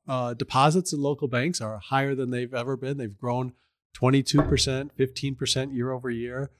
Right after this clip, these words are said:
Um, and the loan totals in the banks have stayed stable. So that tells me people are being smart with their money.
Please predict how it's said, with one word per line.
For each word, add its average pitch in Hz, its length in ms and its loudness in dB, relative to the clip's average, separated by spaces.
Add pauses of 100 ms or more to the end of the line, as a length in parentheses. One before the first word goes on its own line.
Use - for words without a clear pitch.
(280)
Um, 113 460 0 (300)
and 127 240 0
the 117 60 -2
loan 139 300 4
totals 131 400 -4
in 120 120 -4
the 120 60 -6
banks 208 300 8
have 151 140 0
stayed 127 500 4
stable. 117 320 -4
So 190 100 0
that 190 160 8
tells 165 240 4
me 151 120 2
people 139 420 -4
are 120 180 0
being 123 260 -4
smart 156 340 6
with 113 120 -8
their 113 80 -8
money. 98 340 -12